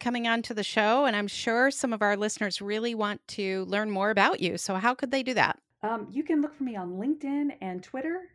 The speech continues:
Speaker 2: uh, Stephanie Toom on LinkedIn and at Stephanie Toom on Twitter.
Speaker 1: Perfect. And we will make sure to have those in the show notes as well.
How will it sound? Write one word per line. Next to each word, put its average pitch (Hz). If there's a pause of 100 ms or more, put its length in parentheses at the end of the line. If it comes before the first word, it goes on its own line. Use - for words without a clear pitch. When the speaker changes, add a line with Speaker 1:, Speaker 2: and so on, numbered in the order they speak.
(120)
Speaker 2:
uh, 175
Stephanie 240
Toom 247
on 190
LinkedIn 240 (500)
and 185
at 196
Stephanie 202
Toom 185
on 165
Twitter. 143 (840)
Speaker 1:
Perfect. -
And 202
we 240
will 254
make 247
sure 233
to 220
have 214
those 202
in 196
the 185
show 180
notes 180
as 170
well. 165